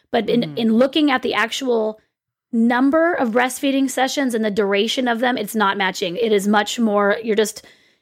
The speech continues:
Speaker 1: you're just doing an on-demand format of spaced feeding.
Speaker 2: Interesting.
Speaker 1: So I like to delineate between those two 'cause I, I find that fascinating. Like, okay, so I was a continuous feeder, and it required that I significantly alter my life from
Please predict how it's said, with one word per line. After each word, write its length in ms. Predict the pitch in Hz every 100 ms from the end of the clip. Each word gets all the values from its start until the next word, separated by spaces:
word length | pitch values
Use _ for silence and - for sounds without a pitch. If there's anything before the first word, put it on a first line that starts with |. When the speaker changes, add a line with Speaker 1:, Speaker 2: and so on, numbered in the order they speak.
| _
Speaker 1:
you're 140 | 226
just 240 | 202 220 -
doing 220 | 226 208
an 80 | 202
on-demand 680 | 202 214 220 214 208 196 185
format 380 | 208 202 196
of 120 | 180 175
spaced 500 | - 202 185 190 -
feeding. 540 | - 170 160 151 196 - -
Speaker 2:
Interesting. 340 | 170 - -
Speaker 1:
So 60 | 214
I 140 | 294
like 120 | 349 294
to 60 |
delineate 400 | 233 214 196 160
between 260 | 147 - 175
those 160 | 151 -
two 160 | 247
'cause 140 | - 196
I, 280 | - 226 214 _
I 140 | - 269
find 260 | 277 220
that 140 | 185 -
fascinating. 560 | 220 190 - 156 139
Like, 160 | 170 247
okay, 320 | 269 - -
so 260 | - 254 247 - - _ _ _ _ _
I 520 | 269 311 339 339 349
was 160 | 240 240
a 60 | 240
continuous 800 | - 247 - 285 262 247 233 -
feeder, 640 | - 254 208 147 143 -
and 180 | 247 240
it 120 | 262
required 640 | 277 285 359 349 277 247 220
that 120 | 220
I 200 | 202 208
significantly 840 | 214 - 226 226 226 240 233 220
alter 320 | 208 208 226
my 160 | 196 180
life 300 | 196 214 185
from 260 | 208 190